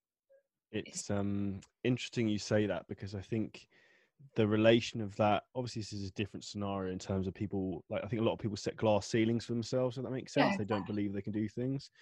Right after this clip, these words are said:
Speaker 1: Obviously that's a different scenario because the ceiling was almost imposed on you overnight or in, in
Speaker 2: Yeah.
Speaker 1: an instance. But then it was your, it's everyone's own conscious choice of how you decide to react to a, a situation.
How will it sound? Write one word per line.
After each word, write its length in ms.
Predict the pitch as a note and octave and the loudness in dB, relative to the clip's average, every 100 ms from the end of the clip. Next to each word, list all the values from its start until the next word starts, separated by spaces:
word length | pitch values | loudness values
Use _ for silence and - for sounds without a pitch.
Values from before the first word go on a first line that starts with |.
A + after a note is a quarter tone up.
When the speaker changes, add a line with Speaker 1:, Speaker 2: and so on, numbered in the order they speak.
| - - - | -20 -18 -2
Speaker 1:
Obviously 240 | C3 A#2 A#2 | 0 2 4
that's 180 | A2+ | 4
a 60 | A2 | 2
different 300 | G#2+ G#2 - | -4 -2 -4
scenario 500 | - A2 G#2+ G#2 G2 | 0 2 2 2 0
because 520 | F#2 - G#2 G2 - - _ _ _ _ - | -4 -4 -4 -4 -8 -14 _ _ _ _ -6
the 60 | |
ceiling 440 | G#2+ - A2 G2+ F#2+ | -2 4 4 4 2
was 140 | F#2+ | 2
almost 560 | G2+ G2 F#2+ F2+ - E2 _ | 0 0 -2 -4 -8 -18 _
imposed 520 | G#2+ F#2 - G#2+ G2+ G2 | -12 -4 2 4 2 0
on 80 | |
you 160 | F#2+ F#2 | 0 0
overnight 580 | F2+ F#2 G2 F2 F2+ - | -2 -4 -4 -4 -4 -6
or 120 | F#2 F2+ - | -6 -8 -6
in, 100 | F#2+ | -6
in 220 | F2 G2 | -2 0
Speaker 2:
Yeah. 80 | F#2+ | 0
Speaker 1:
an 100 | G2 | 0
instance. 720 | F#2+ - - F2 G2+ - - _ _ _ _ _ | -2 -4 -4 -4 -6 -10 -20 _ _ _ _ _
But 100 | - | 2
then 120 | G#2 G2+ | 4 4
it 40 | |
was 140 | F2+ | 4
your, 160 | G#2+ G2+ - | 2 2 0
it's 100 | G2 | -4
everyone's 280 | A2 G#2 G2+ | -2 0 -2
own 120 | G2 | -2
conscious 480 | - G2+ - F2+ - | -4 -8 -6 -10 -10
choice 400 | - G#2+ A#2 - | -8 -4 -4 -4
of 80 | |
how 160 | F#2+ G2 | -6 -4
you 80 | F#2+ | -4
decide 340 | G2 - F#2 | -6 -6 -6
to 120 | - G2 | -6 -6
react 320 | F#2 F2 - | -4 -6 -6
to 160 | - F#2+ | -2 0
a, 220 | F#2 F2 | 0 -2
a 40 | E2 | -4
situation. 800 | - - G2+ G2 G2+ - B2 | -6 -4 0 2 0 0 -2